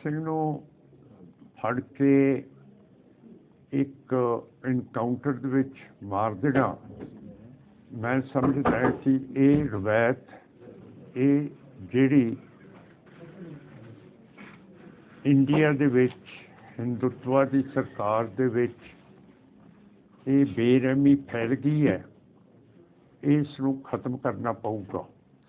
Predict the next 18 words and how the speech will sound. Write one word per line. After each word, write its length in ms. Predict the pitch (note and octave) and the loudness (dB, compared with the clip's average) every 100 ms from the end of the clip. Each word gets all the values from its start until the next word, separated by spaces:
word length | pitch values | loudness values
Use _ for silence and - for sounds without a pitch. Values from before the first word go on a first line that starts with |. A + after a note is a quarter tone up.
| - | 2
ਸਾਡੀ 280 | D3 B2+ F#3+ | 2 4 0
ਮੰਗ 340 | E3+ F3 F3+ | 2 2 2
ਹੈ 180 | D3+ D3 | 2 2
ਕਿ 300 | D#3 E3+ D#3+ C3+ | 0 -4 -8 -2
ਇਹ 220 | D3 D#3+ | -2 0
ਜਿਹੜਾ 340 | D#3 D3+ D#3 D3+ - | -2 -2 -2 -2 -4
ਕਤਲ 300 | C3 C#3+ C3 - | -4 -4 -6 -8
ਕੀਤਾ 360 | A#2+ - C#3+ C#3 | -12 -6 0 0
ਗਿਆ, 320 | B2+ C3 C3+ | 2 0 0
ਝੂਠਾ 480 | C3+ C#3 A#2+ - A#2 | -2 -6 -6 -6 -6
ਐਨਕਾਊਂਟਰ 920 | B2 B2 - A2 A2+ A2+ - A#2 G#2+ - - _ | -4 -8 -6 -6 -6 -8 -4 -2 -2 -8 -20 _
ਗੁਰਮੀਤ 460 | A2 A2+ G#2+ B2+ C3+ - | -10 -8 -2 -2 -2 -6
ਸਿੰਘ 200 | D#3 B2 | -4 0
ਦਾ, 320 | G#2+ G2+ C#3 - _ _ _ _ _ _ - | 0 0 -6 -16 _ _ _ _ _ _ -2
ਇਹਦੀ 340 | C#3+ C#3+ D#3 D#3 | -2 0 -2 -2
ਜੁਡੀਸ਼ੀਅਲ 840 | G2+ A#2 A2+ B2 - C#3 C3+ C#3 C3 _ _ - | -4 -4 -2 -4 0 2 4 2 -4 _ _ -4
ਇਨਕੁਆਇਰੀ 760 | B2+ B2+ - A2+ A#2 A2+ B2 | -2 -2 -4 -2 -2 0 -4
ਹੋਵੇ 520 | - G#2 F2+ A2 B2 | -4 -6 -2 -2 -4